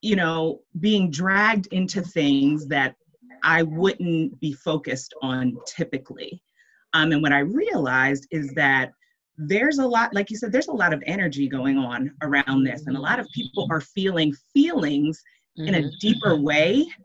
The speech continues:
Speaker 1: than
Speaker 2: Mm-hmm.
Speaker 1: they have prior B C, before covid, right? So, <laughs> so,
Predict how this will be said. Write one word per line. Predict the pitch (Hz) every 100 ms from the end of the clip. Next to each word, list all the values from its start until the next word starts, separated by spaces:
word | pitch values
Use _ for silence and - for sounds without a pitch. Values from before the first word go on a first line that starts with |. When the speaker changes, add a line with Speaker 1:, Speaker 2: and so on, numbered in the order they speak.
| -
Speaker 1:
than | 160 180
Speaker 2:
Mm-hmm. |
Speaker 1:
they | 170 165
have | - 202 170 147 143 143 135 _ _ _ _ _ _ _
prior | - 208 160 139 143 - _ - 151
B | 196 180
C, | - 160 - -
before | 180 226 175
covid, | 180 143 - -
right? | 170 156 -
So, | - 180 160 156 - -
<laughs> | - - 622 - 587 494 - - - 480 - - _ - _ - - - - 339
so, | - - 269 254